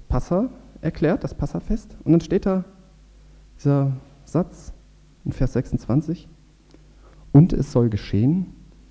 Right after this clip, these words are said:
wenn eure Kinder fragen, was bedeutet dieser Dienst für euch?“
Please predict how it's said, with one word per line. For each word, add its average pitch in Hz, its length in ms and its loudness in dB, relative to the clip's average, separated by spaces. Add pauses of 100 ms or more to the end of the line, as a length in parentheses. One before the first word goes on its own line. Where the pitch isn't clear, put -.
(180)
wenn 113 100 6
eure 117 220 0
Kinder 175 260 4
fragen, 135 540 0 (340)
was - 240 -10
bedeutet 117 540 -2
dieser 120 240 -2
Dienst 175 340 -2
für - 180 -8
euch?“ - 380 -14